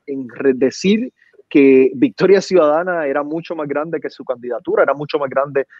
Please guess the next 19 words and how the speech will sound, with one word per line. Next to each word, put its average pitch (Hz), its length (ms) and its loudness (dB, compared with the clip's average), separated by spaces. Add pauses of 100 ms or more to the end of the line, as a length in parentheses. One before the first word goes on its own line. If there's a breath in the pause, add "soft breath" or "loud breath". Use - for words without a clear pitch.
(120)
que 147 80 2
la 131 100 2
candidatura 117 480 0
de 151 60 2
este 151 140 -4
servidor, 156 520 0
y 196 100 -4
tiene 208 300 2
que 117 100 -6
serlo. - 460 -12
Y 135 120 -6
por 131 160 2
eso, 196 320 2 (360 loud breath)
¿verdad? 139 340 0
Mi 147 300 -10
rol 165 340 -2
como 170 240 -6
coordinador 131 680 -6
general, 147 440 -6